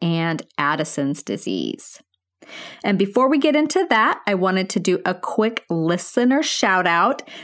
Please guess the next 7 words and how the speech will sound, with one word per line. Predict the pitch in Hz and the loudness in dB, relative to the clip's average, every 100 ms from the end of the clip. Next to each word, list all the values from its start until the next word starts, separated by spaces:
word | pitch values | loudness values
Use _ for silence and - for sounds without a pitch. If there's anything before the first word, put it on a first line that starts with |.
| - | -10
to | - 240 208 | -2 2 2
Coaster | 202 - 262 403 440 - 330 | 0 0 2 2 0 0 0
Girl | 294 262 254 247 247 185 | 2 2 4 4 2 2
one | 196 392 453 | 2 2 2
nine | 453 427 427 359 | 2 2 2 2
nine, | 214 175 156 147 175 | 2 2 2 2 0
who | 220 240 247 240 | 2 4 4 2